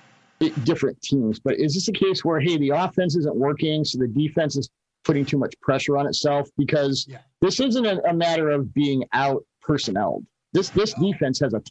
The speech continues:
Speaker 1: ton of talent. Um,
Speaker 2: A ton of talent.
Speaker 1: they're just trying to do too much.
Speaker 2: Yeah, they're trying to do too much. I-, it's the whole quicksand thing. And what's interesting is, you know, you and I talked this offseason about the acquisitions that Baltimore made.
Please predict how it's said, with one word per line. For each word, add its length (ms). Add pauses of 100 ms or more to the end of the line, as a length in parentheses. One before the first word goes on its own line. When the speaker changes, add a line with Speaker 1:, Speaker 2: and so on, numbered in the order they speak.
Speaker 1:
ton 320
of 160
talent. 400 (120)
Um, 400
Speaker 2:
A 60
ton 320
of 140
talent. 220
Speaker 1:
they're 100
just 200
trying 380
to 60
do 200
too 160
much. 480 (320)
Speaker 2:
Yeah, 260
they're 180
trying 280
to 80
do 160
too 180
much. 500
I-, 40
it's 380
the 100
whole 240
quicksand 580
thing. 180
And 80
what's 140
interesting 540
is, 200 (600)
you 80
know, 80
you 160
and 80
I 100
talked 340
this 140
offseason 460
about 240
the 80
acquisitions 560
that 120
Baltimore 420
made. 320